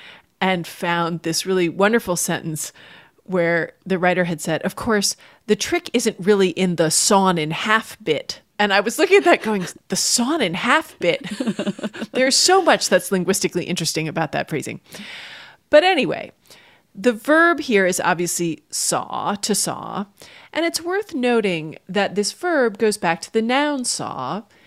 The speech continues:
It's what linguists would call a functional shift when a word switches parts of speech. Happens all the time in English. But sometimes when it's happening in current usage, people get upset about it.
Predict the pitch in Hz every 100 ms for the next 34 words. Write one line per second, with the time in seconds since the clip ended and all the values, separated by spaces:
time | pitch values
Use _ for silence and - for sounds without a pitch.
0 | _ _ _ _ 208 - 202 202 208 214
1 | 214 - 180 175 - 170 165 180 202 -
2 | 311 196 - 196 180 160 175 170 170 -
3 | - - - 220 247 - 175 170 - -
4 | 190 - 170 - - 147 214 - - -
5 | - _ - 214 214 254 247 202 180 -
6 | 160 147 147 - 151 151 262 - - -
7 | _ _ 202 226 220 - 330 359 349 285
8 | 247 208 - - 262 277 240 214 - -
9 | 208 202 196 185 _ - - 220 285 -
10 | 285 311 339 - 277 240 214 190 175 -
11 | - 147 - - -